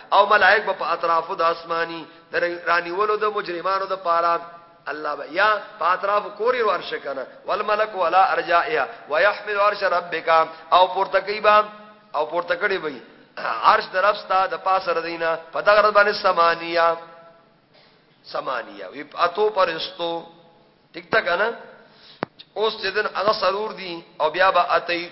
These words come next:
جمهور دا وي، او سو کوئی اته صفونه وي، بس هغه صفونو کې شمیر الله ته معلوم دی،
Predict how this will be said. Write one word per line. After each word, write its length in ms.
جمهور 360
دا 180
وي، 220
او 180
سو 260
کوئی 240
اته 220
صفونه 460
وي، 200
بس 180
هغه 140
صفونو 400
کې 300
شمیر 320
الله 320
ته 140
معلوم 360
دی، 120